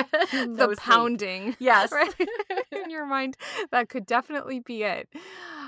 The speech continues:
Speaker 1: Um, so, you know what? I just decided to leave it there for history, 'cause we'll get to much more history in a little bit. And so January fifth is also the feast of a couple of saints. He,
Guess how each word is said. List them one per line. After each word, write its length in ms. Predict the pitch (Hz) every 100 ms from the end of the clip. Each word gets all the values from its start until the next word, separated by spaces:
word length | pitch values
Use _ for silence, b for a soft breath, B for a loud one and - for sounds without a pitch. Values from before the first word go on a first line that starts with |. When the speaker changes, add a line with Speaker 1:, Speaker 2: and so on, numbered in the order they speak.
| B
Speaker 1:
Um, 380 | - 262 262 262 -
so, 360 | - 311 302 -
you 120 | -
know 100 | 285
what? 140 | 262 -
I 100 | 233
just 280 | 262 254 -
decided 400 | 240 220 196 190
to 120 | 220
leave 300 | 180 185 196
it 180 | 190 - _
there 380 | 175 180 185 208
for 160 | - 190
history, 760 | - 202 - - 175 190 320
'cause 220 | - 214
we'll 120 | 196 185
get 160 | 180
to 100 | -
much 340 | 185 208 254 -
more 180 | 180 180
history 440 | 185 - - 175
in 80 | 160
a 80 | 170
little 220 | - -
bit. 320 | 240 214 - _ _ _ _ - - b b b b _ -
And 120 | 247
so 100 | 262
January 560 | 220 240 269 302 277 226
fifth 580 | - - 262 180 - -
is 160 | 220 214 -
also 460 | 226 262 294 220
the 120 | 202
feast 480 | 208 - 226 220 - - 196
of 420 | 190 190 180 -
a 60 | -
couple 300 | - 233 311
of 100 | 277
saints. 580 | - 147 165 294 - -
He, 220 | - 220